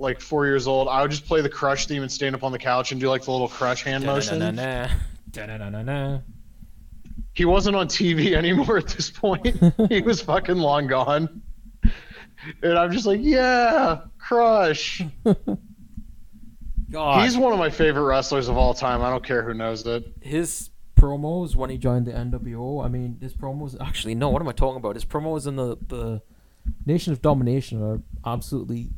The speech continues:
Speaker 2: horrible. Like,
Speaker 1: Oh, he was
Speaker 2: his
Speaker 1: not a good talker.
Speaker 2: his idea of, like,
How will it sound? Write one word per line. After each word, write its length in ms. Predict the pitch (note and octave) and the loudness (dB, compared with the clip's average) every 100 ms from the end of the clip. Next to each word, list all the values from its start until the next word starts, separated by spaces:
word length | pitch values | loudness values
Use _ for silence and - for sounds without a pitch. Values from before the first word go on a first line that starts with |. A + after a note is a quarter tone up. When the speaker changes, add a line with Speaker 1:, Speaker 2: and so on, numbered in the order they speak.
| - | -12
Speaker 2:
horrible. 680 | - A2+ A#2+ A2+ G2+ G2+ - - | -10 -6 -6 -6 -8 -10 -14 -12
Like, 260 | - A2 A2 - - - - - - - - - - - - - - - - | -10 -8 -6 8 10 10 2 -20 -20 -20 -20 -20 -20 -20 -20 -12 -12 -4 2
Speaker 1:
Oh, 120 | F3 | 4
he 120 | F#3 | 6
was 140 | C#4+ | 4
Speaker 2:
his 40 | F#3+ | 4
Speaker 1:
not 180 | F#3+ F3 | 4 4
a 40 | |
good 160 | D3+ D3 | 2 2
talker. 500 | D3+ C#3+ C3+ B2 A2+ | 2 2 4 2 6
Speaker 2:
his 160 | G#3 B3 | 8 10
idea 380 | B3 A#3+ A3 A3+ | 8 6 4 4
of, 100 | E3 | 4
like, 380 | D#3 B2+ B2 | 0 -2 -6